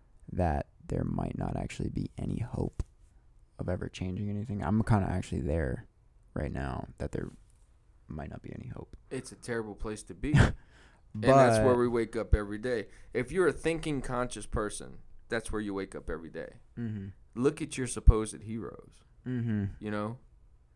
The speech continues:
Speaker 2: Uh, one and two and, you know, I mean, the, the, there's three hundred million people in America.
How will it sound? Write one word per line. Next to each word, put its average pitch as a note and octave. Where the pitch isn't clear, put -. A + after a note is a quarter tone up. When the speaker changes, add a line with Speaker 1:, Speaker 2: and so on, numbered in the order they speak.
Speaker 2:
Uh, G#2
one B2
and C3+
two C3+
and, G#2
you B2
know, A2+
I G#2
mean, G#2
the, A#2+
the, A2+
there's G#2
three B2+
hundred G#2+
million G#2
people F#2
in D#2+
America. D2